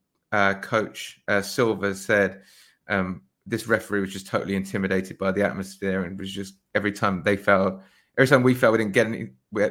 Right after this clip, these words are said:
we didn't get anything. Every time they were fouled, they got something.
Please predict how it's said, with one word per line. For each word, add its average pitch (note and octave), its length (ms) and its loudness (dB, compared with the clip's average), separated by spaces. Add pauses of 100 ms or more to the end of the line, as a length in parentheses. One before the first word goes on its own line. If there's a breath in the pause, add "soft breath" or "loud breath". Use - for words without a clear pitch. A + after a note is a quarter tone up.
we A2 80 2
didn't G2+ 140 2
get A2 120 2
anything. G#2 520 -4
Every G2+ 160 -4
time F#2+ 420 -4 (480 soft breath)
they A2+ 100 6
were G2+ 140 2
fouled, G2+ 340 4
they F#2 120 -2
got - 220 0
something. F#2+ 540 -4